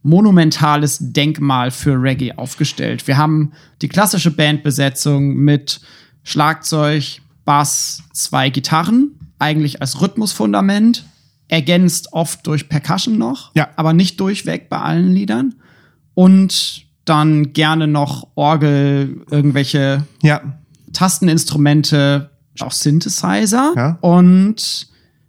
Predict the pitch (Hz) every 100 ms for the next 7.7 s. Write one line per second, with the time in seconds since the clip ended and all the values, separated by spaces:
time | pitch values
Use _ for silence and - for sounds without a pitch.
0 | - - - 170 233 180 143 139 - 180
1 | 226 - - 208 240 220 190 190 185 -
2 | 170 156 143 170 - 160 165 165 175 -
3 | 170 - 143 170 190 185 180 - - -
4 | - - 165 156 175 165 160 170 202 220
5 | - 170 170 175 180 170 - 156 156 156
6 | 151 151 143 143 135 _ - 143 - -
7 | _ _ - 156 156 - -